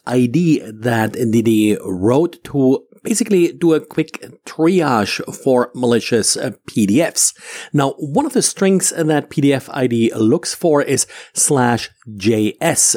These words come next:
for JavaScript. Of course, JavaScript in P D Fs is usually a good indicator that something fishy is happening here. That's why he flags, uh, the string. The problem with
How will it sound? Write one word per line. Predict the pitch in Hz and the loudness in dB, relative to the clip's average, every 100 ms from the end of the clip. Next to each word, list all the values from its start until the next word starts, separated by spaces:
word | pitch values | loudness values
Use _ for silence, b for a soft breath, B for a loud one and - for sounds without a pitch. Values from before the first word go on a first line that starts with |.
| 123 | -2
for | - - 101 - | -4 0 0 0
JavaScript. | 117 101 131 147 143 - 139 - | -6 -2 0 2 0 0 -2 -2
Of | 110 - | -6 -6
course, | 107 92 95 | -4 -4 -2
JavaScript | 90 110 135 127 - 127 - - | 0 2 2 0 0 -2 -4 -2
in | 185 | 0
P | 196 175 | 0 0
D | 143 135 | 2 2
Fs | 131 - | 0 -4
is | 117 104 | -6 -4
usually | 120 117 - 117 | -2 -2 2 2
a | 107 | 2
good | 98 - 151 - | -2 -2 -2 -2
indicator | 139 127 123 120 117 117 B B B | -2 -2 0 0 2 2 B B B
that | 117 107 113 107 - - | -2 2 2 0 -2 -2
something | - 110 - 101 95 - - | 0 0 0 0 0 -2 -10
fishy | - 214 - 175 | -4 -2 2 2
is | 170 156 143 | 2 0 0
happening | - 139 139 - 139 127 113 | -2 -2 -2 0 0 0 0
here. | 135 123 B B B | 0 0 B B B
That's | 120 120 117 - - | -2 0 0 -2 -2
why | 117 110 | 0 0
he | 95 107 107 | 2 2 0
flags, | - 113 98 95 - - | 0 0 0 0 -2 -4
uh, | - 98 90 | -2 -4 -2
the | 92 87 - - | 0 0 -2 -6
string. | - - - 285 120 B B - | -6 -4 0 0 0 B B -10
The | - | -2
problem | 247 262 202 165 | 0 2 0 0
with | 170 220 | 0 -2